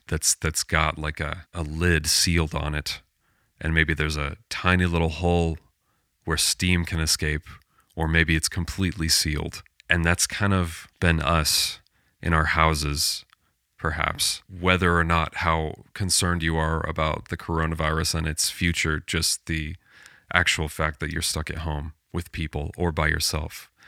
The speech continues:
And those can be equally daunting depending what kind of personality you have. And it's hard to know how to navigate in that. It's hard to know how to stay present. It's hard to know how to have peace, how to relax, how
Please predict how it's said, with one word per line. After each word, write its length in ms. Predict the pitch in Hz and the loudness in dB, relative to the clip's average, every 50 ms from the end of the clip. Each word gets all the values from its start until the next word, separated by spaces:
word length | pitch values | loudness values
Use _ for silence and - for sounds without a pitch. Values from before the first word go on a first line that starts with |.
| - _ - | -20 _ -6
And 140 | - 85 92 | -2 2 4
those 160 | 107 107 - | 4 4 4
can 140 | - 101 92 | 4 4 4
be 220 | 95 90 82 80 - _ | 4 4 2 0 -2 _
equally 600 | - 110 98 - - 92 85 80 82 78 73 76 - _ _ _ _ _ _ _ - 92 | 0 0 0 0 0 -2 0 0 0 -2 -2 -6 -10 _ _ _ _ _ _ _ -8 0
daunting 520 | 90 92 85 82 80 78 - 76 73 76 | 2 4 4 4 4 2 -2 -4 -6 -6
depending 420 | 76 78 - 82 80 78 78 78 | -6 -6 -4 -4 -2 -2 0 -2
what 100 | 78 78 | -2 -4
kind 160 | - - 82 80 | -4 -4 -4 -4
of 80 | 78 | -4
personality 520 | - 82 78 - 82 82 80 82 78 76 73 | -4 -4 -4 -2 -2 0 0 0 -2 -2 -4
you 140 | 76 78 | -6 -6
have. 380 | 76 - 78 82 82 78 - - _ _ _ _ - | -8 -8 -10 -10 -10 -12 -14 -18 _ _ _ _ 2
And 120 | 107 104 | 4 6
it's 140 | 101 92 - | 6 4 4
hard 220 | - 107 110 107 | 4 4 4 4
to 80 | 98 98 | 4 4
know 200 | 92 98 92 87 | 4 6 6 6
how 160 | 85 95 92 | 4 4 4
to 80 | 87 85 | 4 4
navigate 460 | 85 87 90 90 85 82 82 80 78 | 6 6 6 6 4 4 2 2 2
in 120 | 78 78 | 2 0
that. 200 | 78 76 78 78 | 0 0 0 0
It's 140 | - 82 - | -2 -2 2
hard 200 | 85 87 87 87 82 | 4 4 4 4 4
to 80 | 87 | 4
know 220 | 85 87 85 85 85 | 4 4 6 4 4
how 160 | 85 92 82 | 4 2 2
to 80 | 85 | 2
stay 280 | 82 - - - 85 78 | 0 0 0 0 0 -2
present. 560 | - - - - 87 90 95 107 113 107 - - _ _ _ _ _ _ _ _ _ _ _ _ _ _ - | -2 -2 0 2 4 4 4 4 2 0 0 -4 _ _ _ _ _ _ _ _ _ _ _ _ _ _ -6
It's 160 | 82 80 - | -4 -4 -2
hard 240 | - - 82 80 80 - | 0 2 2 2 2 0
to 120 | - 85 | 0 0
know 360 | 82 82 82 80 80 80 73 - | 2 2 2 2 2 0 -2 -4
how 300 | - - - - 82 82 | -8 -6 -2 2 2 2
to 80 | 82 80 | 2 2
have 280 | 80 82 80 78 - - | 0 -2 -4 -4 -6 -8
peace, 400 | - - 87 92 107 110 - - | -6 -2 0 0 2 2 0 0
how 160 | - 85 80 | 0 0 0
to 80 | 80 80 | 0 0
relax, 800 | 78 78 78 76 78 78 78 80 85 101 - - - - - - - _ _ _ _ _ _ _ - _ _ _ _ _ _ _ _ - - | -2 -2 -2 -2 -2 -2 0 2 0 0 0 0 -2 -2 -2 -4 -6 _ _ _ _ _ _ _ -20 _ _ _ _ _ _ _ _ -14 -2
how 260 | - 85 82 80 82 | 2 4 4 4 2